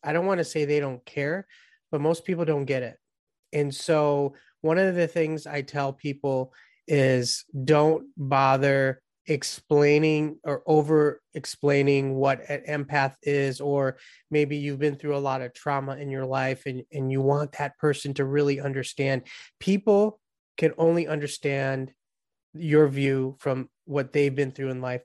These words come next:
through their experiences. So if they've already made a decision, um, on, you know, how they are going to respond or how, how, if, if they're gonna even consider the fact that you're an empath or respect that,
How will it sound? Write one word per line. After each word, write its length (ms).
through 180
their 320
experiences. 960
So 540
if 260
they've 360
already 580
made 240
a 40
decision, 840
um, 500
on, 460
you 100
know, 80
how 320
they 180
are 120
going 240
to 100
respond 560
or 180
how, 300
how, 460
if, 240
if 120
they're 140
gonna 180
even 500
consider 800
the 80
fact 420
that 220
you're 160
an 80
empath 520
or 140
respect 520
that, 280